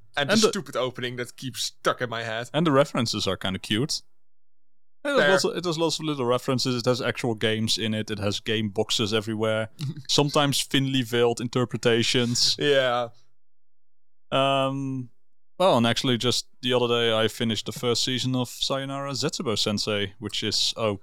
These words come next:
Speaker 2: lord,
Speaker 1: Also
Speaker 2: I have been
Speaker 1: thinly veiled.
Speaker 2: I have been postponing that for, since forever.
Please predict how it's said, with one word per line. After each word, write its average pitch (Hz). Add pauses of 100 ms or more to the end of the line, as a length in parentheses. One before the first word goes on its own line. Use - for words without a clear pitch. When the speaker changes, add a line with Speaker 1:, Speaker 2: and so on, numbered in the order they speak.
(200)
Speaker 2:
lord, 127 (220)
Speaker 1:
Also 123
Speaker 2:
I 120
have 117
been -
Speaker 1:
thinly 160
veiled. 147
Speaker 2:
I 120
have 120 (360)
been 117 (320)
postponing 143
that 113
for, 139
since 123
forever. 107